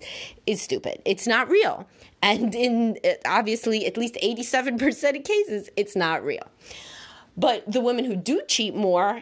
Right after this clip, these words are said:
interestingly, are the preoccupied women with, and this is what research bears out, with avoidant men, who are coupled with avoidant men. Why? 'Cause they're not getting their closeness needs met.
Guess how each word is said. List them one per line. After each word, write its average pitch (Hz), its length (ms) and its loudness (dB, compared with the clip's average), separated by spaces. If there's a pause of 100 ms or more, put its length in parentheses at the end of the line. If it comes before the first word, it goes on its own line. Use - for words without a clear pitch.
interestingly, 226 720 2
are 190 140 2
the 247 80 2
preoccupied 269 960 2
women 151 520 -4
with, 175 420 0
and 170 200 2
this 196 140 -4
is 185 120 -4
what 170 220 2
research 165 400 -4
bears 156 280 0
out, 156 280 0 (240)
with 233 180 4
avoidant 170 460 0
men, 285 280 0 (280)
who 202 160 2
are 180 80 4
coupled 180 340 0
with 170 120 -4
avoidant 170 400 -2
men. 226 260 -2 (240)
Why? 160 260 2
'Cause 202 220 -4
they're 190 300 2
not 165 440 -4
getting 175 480 0
their 165 200 -2
closeness 196 760 -2
needs 156 400 -4
met. 135 320 -4